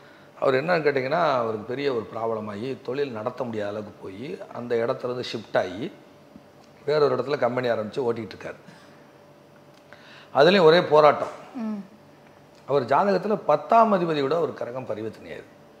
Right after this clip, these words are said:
Speaker 1: இந்த பரிவர்த்தனையை யோகம்னு சொல்லிக்கிட்டு இருக்காங்க. அது மாபெரும் தப்பு. அது
Speaker 2: ம்.
Speaker 1: அதாவது செவ்வாய் வீட்டுல சுக்கிரன் இருக்கிறது, சுக்கிர வீட்டுல செவ்வாய் இருக்கிறது, இது பேர் தான் பரிவர்த்தனை. இவருடைய வீட்டுல அவர் இருக்கிற டிரான்சாக்ஷன்
Speaker 2: மாறி இருக்கிறது.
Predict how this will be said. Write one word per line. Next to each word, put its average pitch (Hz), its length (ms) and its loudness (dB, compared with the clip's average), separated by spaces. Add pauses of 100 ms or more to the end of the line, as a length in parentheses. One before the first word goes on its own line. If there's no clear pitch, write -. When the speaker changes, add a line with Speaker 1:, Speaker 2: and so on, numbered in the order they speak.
(280)
Speaker 1:
இந்த 147 220 2
பரிவர்த்தனையை 208 800 8
யோகம்னு 208 500 6
சொல்லிக்கிட்டு 147 280 4
இருக்காங்க. 120 400 2
அது 110 160 2 (180)
மாபெரும் 160 600 6
தப்பு. 120 340 0
அது 92 180 -8 (360)
Speaker 2:
ம். 220 300 -8 (960)
Speaker 1:
அதாவது 147 260 6
செவ்வாய் 156 280 6
வீட்டுல 139 180 2
சுக்கிரன் 139 280 0
இருக்கிறது, 127 400 0
சுக்கிர 139 140 2
வீட்டுல 131 160 0
செவ்வாய் 117 260 2
இருக்கிறது, 110 320 2
இது 113 120 -2
பேர் 113 180 0
தான் 123 140 0
பரிவர்த்தனை. 107 520 -4 (280)
இவருடைய 127 400 0
வீட்டுல 127 100 -4
அவர் 117 180 2
இருக்கிற 117 360 -8
டிரான்சாக்ஷன் 151 200 -2
Speaker 2:
மாறி 262 300 10
இருக்கிறது. 196 440 -4